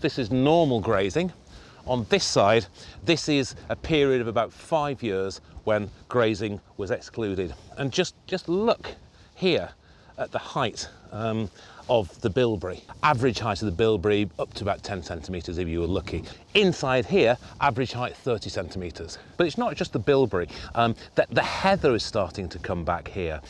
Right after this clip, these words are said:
And so what you're starting to see is this community, this dwarf shrub heath. This is one of the key designated features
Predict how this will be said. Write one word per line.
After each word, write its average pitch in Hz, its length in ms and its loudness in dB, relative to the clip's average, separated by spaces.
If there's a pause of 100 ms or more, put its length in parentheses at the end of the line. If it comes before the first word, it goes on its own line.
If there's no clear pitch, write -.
(160)
And 131 100 0
so 247 180 4
what 240 220 2
you're 185 120 0
starting 175 560 0
to - 120 -10
see 113 560 -2
is 127 180 -4
this - 360 -2
community, 127 960 -2 (260)
this 123 200 0
dwarf 117 540 2
shrub 101 420 -2
heath. 120 320 -6 (360)
This 113 440 0
is 117 200 -2
one 123 140 0
of 104 60 -2
the 117 80 -4
key 120 480 -2
designated 107 760 -2
features - 720 -4